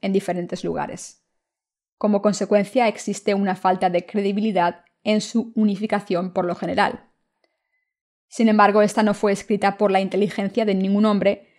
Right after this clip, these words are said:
sino que fue escrita mediante la inspiración del Espíritu Santo.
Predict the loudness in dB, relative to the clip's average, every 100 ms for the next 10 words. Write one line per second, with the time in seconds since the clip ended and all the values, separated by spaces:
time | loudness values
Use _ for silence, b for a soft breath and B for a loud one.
0 | b b 0 2 2 2 2 0 0 -4
1 | 2 2 2 2 0 -2 -4 -4 -4 -4
2 | -2 -6 -2 -2 -2 -4 -6 -6 -6 -8
3 | -10 -12